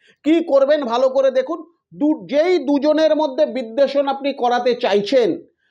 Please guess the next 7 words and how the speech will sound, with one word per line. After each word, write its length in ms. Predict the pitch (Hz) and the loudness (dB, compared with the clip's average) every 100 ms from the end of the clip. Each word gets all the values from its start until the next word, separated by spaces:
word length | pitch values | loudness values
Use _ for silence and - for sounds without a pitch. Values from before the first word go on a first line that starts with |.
| _ 165 | _ 0
ধরুন 260 | 240 262 | 0 0
এ 300 | - 262 311 349 - | 0 2 4 2 -2
আর 220 | 202 214 | -2 -2
বি, 420 | 165 226 165 123 - | -2 -8 -10 -12 -2
এই 180 | 247 285 | -2 0
বিদ্বেষণ 540 | 277 247 285 277 294 | -4 -4 -4 -2 -4
ক্রিয়াটা 420 | 285 294 302 302 | -4 -2 -2 -2